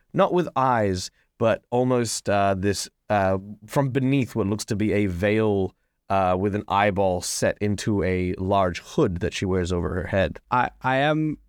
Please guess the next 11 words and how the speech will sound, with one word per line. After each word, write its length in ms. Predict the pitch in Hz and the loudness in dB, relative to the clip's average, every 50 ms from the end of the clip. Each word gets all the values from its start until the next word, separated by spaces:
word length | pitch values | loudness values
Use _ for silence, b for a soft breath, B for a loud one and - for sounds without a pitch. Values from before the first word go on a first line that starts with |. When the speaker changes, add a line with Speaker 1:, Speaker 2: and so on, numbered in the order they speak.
| - | -6
Speaker 2:
going 280 | 123 143 143 139 139 139 | -2 0 2 2 2 0
to 360 | - - 143 139 131 131 127 - _ _ _ - | 0 -2 -2 0 0 -2 -4 -6 _ _ _ -8
look 320 | 127 131 131 139 131 - | -4 -2 -2 -2 0 2
up 200 | 151 151 147 - - - | 0 0 0 -2 -2 -2
at 160 | 135 - - | 0 0 0
her 300 | - 117 139 135 131 131 | -2 -2 0 0 2 2
now 220 | 131 127 127 131 131 | 2 2 2 2 2
that 160 | 120 85 101 | 0 0 0
she's 260 | - - 127 120 117 | 0 0 -2 -2 -2
drifted 460 | 110 - 135 131 123 - - 127 110 | -2 0 0 -2 -2 -2 -6 -2 0
in, 320 | 120 123 135 156 165 147 | 2 2 2 2 0 -2